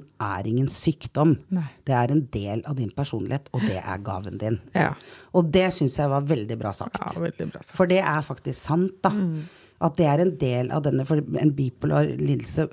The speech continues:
Speaker 1: kalles jo ofte for en kreativ lidelse.
Speaker 2: Mm.
Speaker 1: Det er ikke sånn at alle har det, og det, for det blir veldig stygt å si, for det er
Speaker 2: Mm.
Speaker 1: mange som er, har det, ikke er det.
Speaker 2: Nei.
Speaker 1: Og ikke, men,
Speaker 2: Som
Speaker 1: og som
Speaker 2: du har
Speaker 1: er
Speaker 2: tatt helt over.
Speaker 1: kronisk, veldig mye mer kronisk syke. Det er jo veldig
Speaker 2: Mm.
Speaker 1: mange grader, det er mange uttrykk i det bipolare og sånn.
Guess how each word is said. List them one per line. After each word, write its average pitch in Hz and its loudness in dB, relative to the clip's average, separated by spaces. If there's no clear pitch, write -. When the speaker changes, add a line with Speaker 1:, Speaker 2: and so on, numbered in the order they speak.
Speaker 1:
kalles 131 0
jo - 0
ofte - -6
for - -4
en - -4
kreativ 120 -2
lidelse. 131 -2
Speaker 2:
Mm. 202 2
Speaker 1:
Det 156 6
er 190 0
ikke 196 2
sånn 180 4
at - -2
alle 160 4
har 139 2
det, 139 4
og 151 -2
det, 160 2
for 160 -4
det 151 0
blir 147 2
veldig 135 0
stygt - -6
å - -6
si, 165 2
for 143 0
det 143 6
er - 8
Speaker 2:
Mm. 147 8
Speaker 1:
mange 117 4
som 147 2
er, 127 4
har 131 4
det, 139 4
ikke - 0
er 113 -2
det. 160 6
Speaker 2:
Nei. 208 6
Speaker 1:
Og 185 0
ikke, - -2
men, 156 6
Speaker 2:
Som 151 4
Speaker 1:
og - 4
som 165 6
Speaker 2:
du 180 8
har 135 6
Speaker 1:
er 175 4
Speaker 2:
tatt - -10
helt 156 4
over. 139 4
Speaker 1:
kronisk, 143 4
veldig 139 0
mye 139 4
mer 123 2
kronisk 123 0
syke. 170 2
Det 190 4
er 127 4
jo 127 -2
veldig 175 2
Speaker 2:
Mm. - 2
Speaker 1:
mange 101 -2
grader, 165 2
det 151 -2
er 147 0
mange 117 -2
uttrykk 156 0
i 147 2
det 139 2
bipolare 143 2
og 143 2
sånn. 233 4